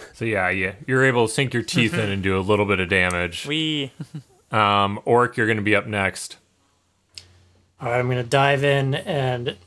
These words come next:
Speaker 3: this time recklessly attack, double extra attack,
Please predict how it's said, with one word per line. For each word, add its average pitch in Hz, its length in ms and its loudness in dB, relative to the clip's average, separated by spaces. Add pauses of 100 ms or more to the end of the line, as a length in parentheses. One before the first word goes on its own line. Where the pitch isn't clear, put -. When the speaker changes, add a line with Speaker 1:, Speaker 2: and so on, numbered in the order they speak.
(420)
Speaker 3:
this 156 240 4
time 143 580 0 (460)
recklessly 147 640 0
attack, 123 560 -2 (120)
double 120 520 -2 (420)
extra 135 380 0
attack, 120 500 -4